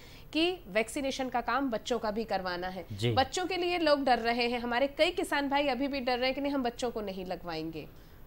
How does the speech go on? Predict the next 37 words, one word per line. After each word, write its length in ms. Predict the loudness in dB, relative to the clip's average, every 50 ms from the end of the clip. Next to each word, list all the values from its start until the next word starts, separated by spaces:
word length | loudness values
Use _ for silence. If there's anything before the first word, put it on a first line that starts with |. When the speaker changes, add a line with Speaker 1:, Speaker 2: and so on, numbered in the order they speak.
| -12 -8 -4
Speaker 2:
नहीं, 460 | 0 0 2 2 2 2 2 2 0
मैं 300 | 2 2 4 4 4 4
फिर 220 | 4 4 2 2
से 220 | 4 6 6 6 6
वही 280 | 6 4 4 2 4
बात 220 | 8 10 10 10 8
अपनी 200 | 6 2 0 2
दोहराना 400 | 2 2 4 4 4 2 2 2
चाहूँगा 460 | 2 2 2 2 2 4 4 4 4
कि 140 | 4 2 0
बच्चों 640 | 0 0 -2 -2 -4 -8 -4 -2 0 2 2 0
को 420 | -2 -2 -2 0 0 2 2 0
ये 280 | 0 0 2 2 2 2
वैक्सीनेशन 760 | 2 2 2 0 0 -2 -4 -2 0 0 0 0 0 0 0 0
होना 400 | 0 0 0 2 2 2 2 2
बहुत 640 | 0 0 0 0 0 0 6 8 8 8 8 8
ज़रूरी 380 | 6 6 6 6 4 4 4 4
है। 280 | 6 8 8 8 6 4 -2 -12 -16 -16 -4 -2
अभी 480 | -2 0 2 2 2 4 2 2 0 0
भारत 380 | 0 2 2 4 4 4 2 2
सरकार 460 | 0 0 2 4 6 6 6 6 4
ने 220 | 2 0 -2 0
पन्द्रह 360 | 0 -2 -2 0 0 0 0
से 140 | 2 2 2
अठारह 320 | 0 2 4 4 4 4 4
साल 240 | 4 2 2 2
की 100 | 2 2
उम्र 220 | 0 0 2 0 0
के, 340 | 0 2 2 2 2 2 0
अ, 40 | -2 -4 -4
बच्चों 580 | -2 0 0 2 0 0 0 -2 -2 0 0
को 180 | 0 0 0 0
ये 200 | 2 2 0 0
शुरू 280 | 0 -2 -2 0 0 0
कर 220 | 2 4 4 4
दिया 300 | 4 6 6 8 8 8
है 260 | 10 8 8 8 6